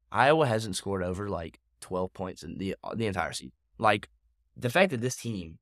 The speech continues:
I don't know how they keep on doing it. And you can't tell me their defense is because they're playing, like, it's just turnover on downs, punt, punt, punt, punt, punt, touchdown, field goal, punt, punt, punt, touchdown.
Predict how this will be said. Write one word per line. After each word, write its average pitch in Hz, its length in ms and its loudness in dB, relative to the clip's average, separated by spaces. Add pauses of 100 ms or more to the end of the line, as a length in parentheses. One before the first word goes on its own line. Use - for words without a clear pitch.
I 151 120 2
don't 196 100 6
know 160 60 4
how 131 80 -2
they 117 80 -4
keep 95 160 -12
on 87 100 -6
doing 131 220 2
it. 80 120 -6 (140)
And 147 80 -2
you 165 60 -6
can't 254 240 2
tell 185 100 0
me 180 80 -2
their 127 120 -2
defense 120 380 -6
is 123 120 -8
because 117 320 -2
they're 117 100 2
playing, 135 320 -2
like, 107 260 -4 (140)
it's 120 140 -6
just 120 240 -6
turnover 87 260 -6
on 110 80 -2
downs, 120 240 0
punt, - 240 -12
punt, - 200 -14
punt, - 180 -12
punt, - 180 -14
punt, - 160 -14
touchdown, 107 500 2 (420)
field 160 180 2
goal, 151 300 2 (100)
punt, 139 180 0
punt, 131 180 0
punt, 131 240 -2 (280)
touchdown. 95 400 -6